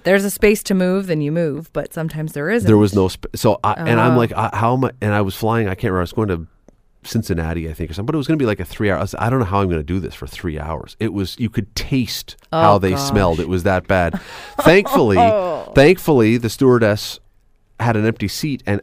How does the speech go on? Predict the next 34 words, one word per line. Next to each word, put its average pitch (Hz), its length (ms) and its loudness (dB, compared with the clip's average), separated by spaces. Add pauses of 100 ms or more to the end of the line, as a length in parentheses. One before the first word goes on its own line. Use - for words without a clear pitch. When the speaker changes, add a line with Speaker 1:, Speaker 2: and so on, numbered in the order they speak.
Speaker 2:
asked 127 360 2
him, 104 320 0
I 110 120 2
don't 127 100 4
know 113 80 2
how 117 300 2
it - 80 -6
came 113 220 0
up, 156 140 0
but 92 120 0
asked 95 280 0
him 107 180 -2
to 101 80 -2
move. 101 300 2
And 85 100 0
it 90 40 0
was 82 140 -4
like, 87 160 -4
oh, 107 180 -6 (300)
thank 101 300 -6
Speaker 1:
Oh, 180 140 0
Speaker 2:
goodness. 151 100 0
Speaker 1:
wow. 160 440 0
Somebody 233 360 6
Speaker 2:
But 190 60 4
Speaker 1:
must 170 180 0
have 143 80 -12
said 135 180 -8
something. 147 380 -4 (220)
Speaker 2:
But 127 180 2
the 139 80 4
point 135 540 0
is, 123 480 0
Speaker 1:
Yeah. 156 140 -8